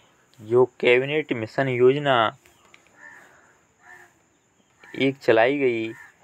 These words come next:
जिसमें संविधान सभा ने भारतीय संविधान को बनाकर छब्बीस जनवरी उन्नीस सौ पचास को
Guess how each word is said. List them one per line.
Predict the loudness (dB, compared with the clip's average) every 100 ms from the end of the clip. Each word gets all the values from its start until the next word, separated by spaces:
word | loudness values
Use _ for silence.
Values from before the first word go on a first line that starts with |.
| -20
जिसमें | -12 -10 -6 -4 -4
संविधान | -2 -2 -2 0 -2 -2
सभा | -2 0 0
ने | -2 -4 -4 -6 -12 _ _ _ _
भारतीय | -6 -2 -2 -2
संविधान | -2 -2 -4 -2 0 0 -2
को | -16 -2 2 4 2 -2 _ _ _ -6
बनाकर | -2 -2 -2 2 4 4 0 -8 -20 -20 -16
छब्बीस | -4 -4 -4 -8 -8 -6
जनवरी | -6 -4 -4 -4
उन्नीस | -8 -12 -10
सौ | -10
पचास | -8 -4 0 0 0
को | -4 -2 -2